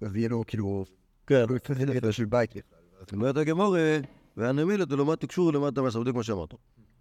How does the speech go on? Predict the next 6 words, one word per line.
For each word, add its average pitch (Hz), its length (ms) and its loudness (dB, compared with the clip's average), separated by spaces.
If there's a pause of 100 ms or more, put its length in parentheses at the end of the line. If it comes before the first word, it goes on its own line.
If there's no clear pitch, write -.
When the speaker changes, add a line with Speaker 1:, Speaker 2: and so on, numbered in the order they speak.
(160)
Speaker 2:
שלא 117 240 0
הגיעו 147 200 2
הקורות 147 320 0
למטה 135 260 -2
מעשרה. 143 380 -2 (920)
אבל 101 600 0